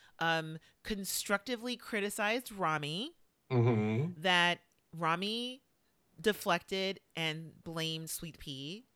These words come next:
Speaker 1: in a very weird tangential way. And Sweet Pea goes, "You know what? I'm making sure that I dot all my I's and I cross all my T's, and I'm going to make an impeccable ready-to-wear dress,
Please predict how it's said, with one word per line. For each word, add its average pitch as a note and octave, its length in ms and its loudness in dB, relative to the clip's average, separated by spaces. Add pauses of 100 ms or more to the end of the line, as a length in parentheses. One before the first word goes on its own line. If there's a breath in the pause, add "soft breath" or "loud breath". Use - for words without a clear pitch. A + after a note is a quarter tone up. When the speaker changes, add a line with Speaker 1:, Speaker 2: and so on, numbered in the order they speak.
(200)
Speaker 1:
in D#3+ 200 0
a D3+ 240 -2 (220)
very E3+ 300 2
weird E3 440 -4
tangential D#3+ 600 -8
way. C3 420 -8 (520 soft breath)
And F3+ 180 0
Sweet D#4 260 -2
Pea B3+ 140 -4
goes, E3+ 440 0
"You G#3+ 80 -6
know C4 120 0
what? B3+ 320 2 (340)
I'm D#4+ 240 2
making F#4 260 -2
sure E4 180 0
that C4+ 100 0
I A#3 140 2
dot F3 380 0
all G#3+ 180 -2
my C#4 240 -2
I's G#3 520 -2
and D3+ 120 -6
I C3+ 60 -4
cross C#3 460 -6
all A3+ 140 -2
my A#3+ 160 -2
T's, G3 600 -6 (100)
and D#3+ 200 -4
I'm E3+ 240 -2
going G#3+ 240 -6
to B3+ 140 -12
make G3+ 280 -6
an E3+ 120 -6
impeccable F#3+ 880 -6
ready-to-wear E3 440 -4
dress, C#3 540 -6